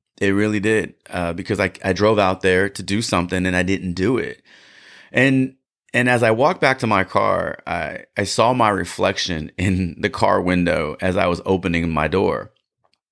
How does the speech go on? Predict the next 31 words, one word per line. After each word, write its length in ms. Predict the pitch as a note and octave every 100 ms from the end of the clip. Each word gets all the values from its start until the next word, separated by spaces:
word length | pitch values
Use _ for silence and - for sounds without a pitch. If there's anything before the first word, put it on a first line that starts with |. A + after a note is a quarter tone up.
| _ _ _ _ _ _ _ _ _ _ _ -
And 540 | A2 A#2 A2 G#2+ G#2
just 280 | - B2 B2+
to 160 | A#2+ -
add 280 | G2+ G2 -
a 100 | F2+
bit 280 | E2 F#2+
of 120 | F2+ D#2
humor 400 | F#2 F#2 E2 D#2
to 140 | -
this 200 | D#2 D#2
story, 580 | - F#2 G2+ E2 D#2+ F2+ _ _ _ _
I 120 | -
had 260 | B3 A3+ -
the 120 | C#3
largest 800 | B2 A2+ A#2+ C#3 B2 C#3+ C3+ -
sweat 320 | - A#2 A2
stains 580 | - A2 G2+ F#2+ F#2+ F#2
you 140 | G#2+
can 160 | A#2 A#2
imagine 800 | G2+ F#2+ F2+ E2 E2+ D#2 D#2+ - _ _ _ _ _ _ _ _ _
under 240 | C3 C#3 C3
my 180 | A2+
armpits. 560 | G2 G2 F#2 - B1+ -
They 200 | - D3
were 260 | D#3 C3 A#2
gigantic. 680 | A2+ G#2 F#2+ F2 - B1 -
I 120 | G#2
sweated 680 | G#2+ - A#2+ C#3+ C3+ C#3 - _ _ -
a 100 | G2+
damn 500 | F2 D#2+ A2 A#2 G2+
river. 560 | F2+ F#2+ D#2+ D2 D#2+ F2+